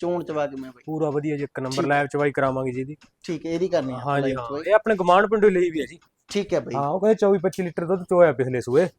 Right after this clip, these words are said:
Speaker 1: ਠੀਕ ਆ।
Speaker 2: ਹਾਂ ਜੀ, ਹਜੇ
Speaker 1: ਇਹ
Speaker 2: ਪੀਕ ਲੈਵਲ ਤੇ ਜਾ ਕੇ ਦੇਊਗੀ ਇਹ ਪੱਚੀ ਲੀਟਰ ਦੁੱਧ ਜੀ।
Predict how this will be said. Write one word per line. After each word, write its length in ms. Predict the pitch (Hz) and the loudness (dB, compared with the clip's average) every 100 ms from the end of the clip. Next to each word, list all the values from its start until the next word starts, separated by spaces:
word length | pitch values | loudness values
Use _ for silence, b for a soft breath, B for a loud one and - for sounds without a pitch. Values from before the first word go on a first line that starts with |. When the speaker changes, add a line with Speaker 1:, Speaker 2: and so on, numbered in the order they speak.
| _ - | _ -8
Speaker 1:
ਠੀਕ 240 | 202 160 | -6 -2
ਆ। 140 | 127 - | -2 -2
Speaker 2:
ਹਾਂ 160 | 139 139 | -2 0
ਜੀ, 60 | 156 | 0
ਹਜੇ 120 | 208 | 2
Speaker 1:
ਇਹ 40 | |
Speaker 2:
ਪੀਕ 280 | 180 226 208 | 4 6 8
ਲੈਵਲ 260 | 226 226 226 | 10 10 8
ਤੇ 100 | 214 | 8
ਜਾ 180 | 220 | 8
ਕੇ 80 | 220 | 6
ਦੇਊਗੀ 380 | 190 208 208 165 | 8 8 8 4
ਇਹ 80 | 170 | 4
ਪੱਚੀ 240 | 175 175 | 2 2
ਲੀਟਰ 220 | 156 131 | -2 -2
ਦੁੱਧ 140 | 131 | -4
ਜੀ। 80 | 131 | -6